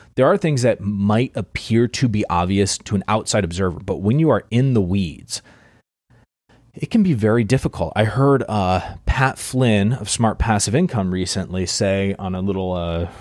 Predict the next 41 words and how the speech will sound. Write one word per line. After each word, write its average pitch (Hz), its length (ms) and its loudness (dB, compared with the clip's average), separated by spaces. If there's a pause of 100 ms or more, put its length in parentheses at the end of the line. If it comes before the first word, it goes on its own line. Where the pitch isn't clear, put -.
(180)
networking 110 1300 2
mastermindy 104 960 2
type 92 160 -4
of 90 60 -6
thing 98 160 -2
that 92 100 0
I 87 40 2
was 87 100 -2
on 87 140 -2
with 85 160 0
him. 82 180 -6 (520)
Uh, 87 360 -2
he 110 220 -4
said, 110 280 0
"It's - 200 -6
hard 131 380 2
to 147 60 2
see 123 200 2
the 110 140 2
label 95 420 2
when 92 140 2
you're 87 120 -2
inside 87 400 0
the 78 80 -8
bottle." - 460 -4 (1000)
Right? 92 380 2
Again, 92 300 0
great 107 260 0
quote. 78 260 -2
"It's - 120 -10
hard 110 220 2
to 120 40 -2
see 151 120 0
the 127 80 0
label 98 280 2
when 92 100 2
you're 87 120 -2
inside 90 360 0
the - 60 -8
bottle." 107 420 2 (720)
And 107 400 2